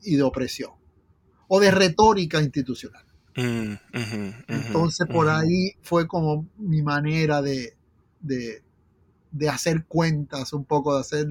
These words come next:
Speaker 1: de ajustar cuentas con, con la crítica y el espacio institucional universitario.
Speaker 2: Claro.
Speaker 1: Eh, eh,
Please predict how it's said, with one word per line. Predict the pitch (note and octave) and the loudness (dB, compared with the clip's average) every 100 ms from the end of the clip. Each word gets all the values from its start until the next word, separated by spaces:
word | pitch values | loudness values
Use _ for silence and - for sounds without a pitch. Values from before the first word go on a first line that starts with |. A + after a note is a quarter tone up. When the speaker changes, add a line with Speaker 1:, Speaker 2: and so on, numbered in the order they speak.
| C3+ _ _ _ _ _ - | -8 _ _ _ _ _ -12
Speaker 1:
de | C3+ C3 B2 B2+ - | -6 -4 -6 -10 -14
ajustar | C3 D3 - F3 F3 | -4 -4 0 0 0
cuentas | F3 F#3 E3+ D#3 C3+ | 2 2 2 0 -4
con, | - C#3 C3 _ _ | -2 -4 -4 _ _
con | D3+ D3 | -4 -2
la | C#3 | -2
crítica | - D3+ D3+ D3 D#3 C3+ C#3 C3+ | -4 -4 -4 -2 -4 -4 -2 -2
y | |
el | C3 C3 | -2 -4
espacio | - C#3 C3 D3+ | -6 -10 -6 -8
institucional | C#3 C3 C3+ - B2 B2 B2+ C3 _ - | -8 -6 -6 -6 -8 -8 -8 -10 _ -16
universitario. | C#3 B2+ A#2 - B2 - - _ _ _ - | -10 -6 -8 -10 -18 -20 -20 _ _ _ -16
Speaker 2:
Claro. | - G#2+ G2+ - - - _ - - _ - | -12 -12 -12 -18 -20 -20 _ -20 -20 _ -12
Speaker 1:
Eh, | C#3 C3 - | -10 -10 -14
eh, | D#3 B2 A#2+ A#2+ | -10 -10 -8 -12